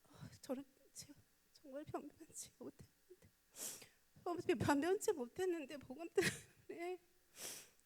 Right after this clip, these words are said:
제가 변하기 시작했고, 아, 복음 때문에 제가 막 점점 새로워져, 음, 가더라고요. 정말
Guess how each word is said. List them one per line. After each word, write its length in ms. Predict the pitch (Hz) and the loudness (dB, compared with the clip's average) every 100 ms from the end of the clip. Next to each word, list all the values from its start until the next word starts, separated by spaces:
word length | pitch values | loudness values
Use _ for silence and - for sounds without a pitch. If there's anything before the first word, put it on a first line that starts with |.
| _ _ _ _ _ _ _ _ _ _ _ _ _ _ _ _ | _ _ _ _ _ _ _ _ _ _ _ _ _ _ _ _
제가 260 | - 254 285 | -4 -2 -2
변하기 480 | - 220 240 269 - | -2 -4 -4 -6 -8
시작했고, 1080 | - - 254 - 254 - 254 233 240 196 190 - _ _ _ _ _ _ _ _ _ _ _ _ _ _ _ _ _ | -10 -10 -12 -14 -16 -10 -6 -4 -4 -6 -10 -18 _ _ _ _ _ _ _ _ _ _ _ _ _ _ _ _ _
아, 100 | 254 | -10
복음 320 | 240 247 277 269 | -6 -6 -4 0
때문에 440 | 262 233 226 233 | 2 4 2 -4
제가 300 | 240 - 240 | -6 -8 -10
막 220 | 226 240 - _ - - - - _ _ _ _ _ _ _ - | -10 -12 -16 _ -20 -20 -20 -20 _ _ _ _ _ _ _ -10
점점 320 | 254 233 240 | -8 -8 -6
새로워져, 640 | 262 285 311 330 330 285 262 _ _ _ _ _ _ _ _ _ _ - | -8 -8 -12 -12 -8 -8 -10 _ _ _ _ _ _ _ _ _ _ -14
음, 220 | 226 208 - - | -14 -14 -18 -18
가더라고요. 880 | - - 214 240 233 240 233 254 208 - - _ _ _ _ _ _ _ _ _ _ _ | -12 -10 -6 -6 -6 -4 -2 -2 -2 -6 -18 _ _ _ _ _ _ _ _ _ _ _
정말 480 | - 220 220 214 214 | -10 -4 0 0 -2